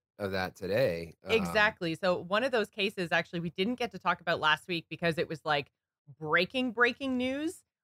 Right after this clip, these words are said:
Speaker 2: when we
Speaker 1: Yeah.
Speaker 2: recorded last
Speaker 1: While
Speaker 2: week.
Speaker 1: we were recording.
Speaker 2: Yeah,
Speaker 1: Yeah.
Speaker 2: while we were recording, there was, uh,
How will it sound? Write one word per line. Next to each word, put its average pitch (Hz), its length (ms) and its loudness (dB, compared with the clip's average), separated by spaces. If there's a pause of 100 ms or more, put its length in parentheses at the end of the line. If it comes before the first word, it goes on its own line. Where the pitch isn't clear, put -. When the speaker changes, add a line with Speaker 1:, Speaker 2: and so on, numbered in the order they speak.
Speaker 2:
when 196 220 4
we 185 160 2
Speaker 1:
Yeah. 185 160 -2
Speaker 2:
recorded 180 300 2
last 156 300 2
Speaker 1:
While 127 240 4
Speaker 2:
week. - 20 4
Speaker 1:
we 131 100 4
were 123 160 0
recording. 110 520 -2
Speaker 2:
Yeah, 196 280 6
Speaker 1:
Yeah. - 0 -
Speaker 2:
while 190 260 4
we 247 120 -2
were 220 160 0
recording, 185 520 0
there 160 160 2
was, 156 280 0
uh, 147 360 2